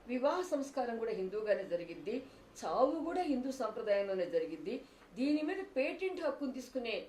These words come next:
ఎవరికైనా, ఒక పార్టీకి హక్కు ఉందా? ఎవరైనా కూడా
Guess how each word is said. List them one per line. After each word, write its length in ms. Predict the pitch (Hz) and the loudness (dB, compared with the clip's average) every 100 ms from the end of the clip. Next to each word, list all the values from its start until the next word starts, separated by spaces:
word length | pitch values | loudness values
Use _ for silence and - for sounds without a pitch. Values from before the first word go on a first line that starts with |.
| - - - - | -12 -20 -20 -2
ఎవరికైనా, 640 | 190 190 196 196 214 214 160 - - | 2 2 2 -2 0 -2 -4 -10 -14
ఒక 120 | - 240 | -6 -4
పార్టీకి 600 | - 185 214 269 - 147 | 0 0 0 -4 -4 -6
హక్కు 280 | 147 - | -8 -8
ఉందా? 440 | 160 147 175 175 - - - - - 220 | -6 -2 4 4 2 -10 -20 -20 -6 0
ఎవరైనా 460 | 240 311 349 339 | 4 4 4 2
కూడా 400 | 294 285 180 202 | 2 4 4 4